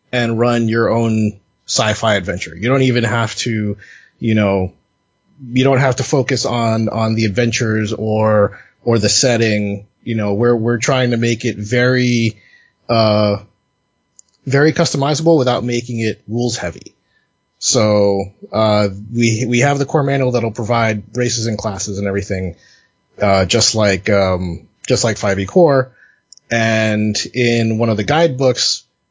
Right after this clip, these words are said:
we'll have tables set up for the game master. You know, uh, you can, you can create a space station here. You can,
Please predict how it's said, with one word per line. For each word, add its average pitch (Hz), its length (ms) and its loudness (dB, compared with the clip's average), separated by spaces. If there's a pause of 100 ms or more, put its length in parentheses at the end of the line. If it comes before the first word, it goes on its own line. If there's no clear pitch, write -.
(100)
we'll 120 320 2
have 123 260 -2
tables 120 840 -2
set 120 260 -2
up 107 180 0
for 107 720 -2 (220)
the 110 100 -6
game 117 260 0
master. - 540 -6
You 107 160 -4
know, 90 300 -4 (280)
uh, 95 380 2
you 104 160 0
can, 98 300 -2
you 107 160 -2
can 101 160 -4
create 113 240 0
a 107 40 0
space 117 300 0
station 101 380 -2
here. 95 320 -4
You 90 180 -10
can, 92 340 -10